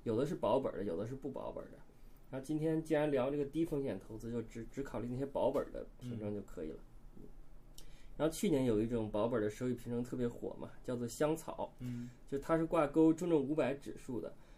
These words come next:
Speaker 1: 就如果中证五百指数跌了呢，就保本儿，但是不给利息，相当于收益率是零。那如果中证五百指数涨了，就按照指数的涨幅来给收益，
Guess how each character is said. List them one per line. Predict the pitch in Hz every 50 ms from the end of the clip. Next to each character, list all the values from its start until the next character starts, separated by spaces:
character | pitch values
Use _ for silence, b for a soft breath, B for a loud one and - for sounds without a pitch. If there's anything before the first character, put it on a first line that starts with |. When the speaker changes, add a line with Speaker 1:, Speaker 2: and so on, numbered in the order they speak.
| B B -
Speaker 1:
就 | -
如 | 151 143 156 170
果 | 175 170 139
中 | 127 123 160 170
证 | 170 156
五 | 147
百 | 143 147 147 151
指 | 147 - - -
数 | - - - 131
跌 | 123 - 147 156 160
了 | 160 147 123
呢， | 110 104 104
就 | 104 - 120
保 | 107 - - 101 110 123
本 | 123 120
儿， | - - - - -
但 | - 131
是 | 139
不 | 139 - 151
给 | - 107 -
利 | 117 139 151 127
息， | 110 - - - - -
相 | - 127
当 | 131 135
于 | 139
收 | 135 - 151 143 143
益 |
率 | 143 139 127
是 | 120
零。 | 120 113 113 113 113 127 - B B B B B B B B B -
那 | 156
如 | 151 165
果 | 185 180 160
中 | 160 160 160
证 | 170 165 156 143 135 -
五 | - 139
百 | 147 156 151
指 | 151 - 123
数 | 120 143 151
涨 | - - - - - -
了， | 85 101 117
就 | - - 139
按 | 135 139
照 | 135 127
指 | 120 - 113 107
数 | 107 - 165
的 | 151 135
涨 | - - - -
幅 | - - 120 123
来 | 127 120
给 | 113 - 87 -
收 | - - - 110 113
益， | 113 117 98